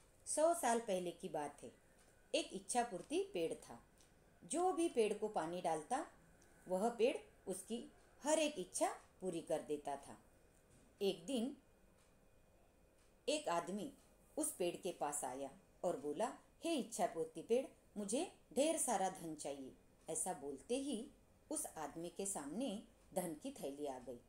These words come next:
वो आदमी पेड़ को धन्यवाद देके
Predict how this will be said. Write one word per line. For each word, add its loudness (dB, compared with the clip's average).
वो 0
आदमी -4
पेड़ 0
को -2
धन्यवाद -2
देके -6